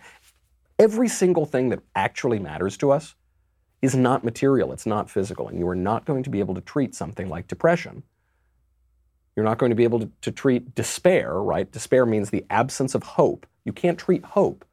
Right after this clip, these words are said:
if you're only looking at man as a material being, because hope is not material. Hope is metaphysical, it's immaterial. It refers to the spiritual.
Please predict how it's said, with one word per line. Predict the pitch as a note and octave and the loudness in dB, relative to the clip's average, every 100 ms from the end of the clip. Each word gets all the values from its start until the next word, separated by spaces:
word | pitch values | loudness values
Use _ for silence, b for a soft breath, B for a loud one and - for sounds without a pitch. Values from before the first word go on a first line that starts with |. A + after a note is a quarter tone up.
| _ _ _ | _ _ _
if | B2+ - | -2 2
you're | E3+ | 4
only | B2+ C3+ C3 | 4 4 2
looking | A#2 A#2 A2+ | 2 0 -2
at | - | -2
man | F#2+ F2 | -4 -4
as | E2 F#2 | -4 -4
a | |
material | E2+ - F2+ F2 D#2+ | -6 -4 0 0 -2
being, | F#2+ D#2 A#1 | -4 -4 -6
because | A2 | -8
hope | - G3+ F3+ | -2 -2 0
is | B2+ | -2
not | A#2 | -4
material. | C#3+ - G#3+ - - _ _ _ _ _ _ _ _ _ | -6 -6 -4 -4 -6 _ _ _ _ _ _ _ _ _
Hope | C#3 C#3+ C#3+ - | 2 2 0 -4
is | G#2+ G2 - - _ _ _ - | -2 -2 -6 -16 _ _ _ -2
metaphysical, | A#2+ A#2+ E2+ - - - | 0 0 -4 -8 -10 -10
it's | - - | -12 -4
immaterial. | C3 B2 - - - - - _ | -2 -2 -4 -10 -10 -16 -20 _
It | F#2+ | -8
refers | G2+ G2+ - G#2+ G2+ G2 - _ _ - | -6 -4 0 2 2 -2 -12 _ _ -6
to | A2 F#2+ | -2 -2
the | |
spiritual. | - - E2+ D#2 - - | -4 -4 -4 -4 -10 -16